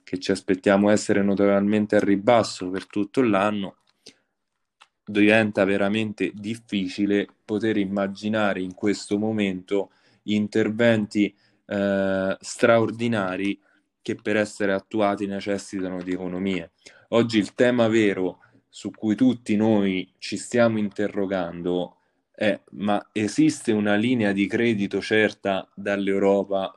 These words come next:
per lo Stato italiano che possa mettere in sicurezza i bilanci degli enti locali? Perché se così non fosse,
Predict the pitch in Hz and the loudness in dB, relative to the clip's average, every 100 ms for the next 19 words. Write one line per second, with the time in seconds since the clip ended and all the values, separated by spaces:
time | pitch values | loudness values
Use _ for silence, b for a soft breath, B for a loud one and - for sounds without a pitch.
0 | _ - 98 95 95 - 113 101 98 95 | _ -10 -6 -6 -6 -2 0 2 2 0
1 | 92 98 101 98 98 92 _ _ - - | 0 2 0 0 -2 -6 _ _ -12 -6
2 | 110 104 - 101 107 110 - 101 98 98 | -2 -2 -2 -2 0 -2 -2 -2 -2 -4
3 | - 95 98 104 101 - 104 98 - - | -8 -4 2 4 2 0 -2 -2 -4 -8
4 | 101 101 104 104 110 104 - 101 98 101 | -8 0 2 4 4 2 -2 0 2 4
5 | 104 101 104 101 98 107 92 92 101 - | 2 2 2 2 4 4 4 0 -4 -8
6 | _ _ _ _ _ _ _ 92 87 101 | _ _ _ _ _ _ _ -10 -4 -2
7 | 92 101 - 107 104 135 123 117 - 104 | 0 0 0 -2 2 2 2 -2 0 0
8 | - - 104 104 | 0 -2 2 2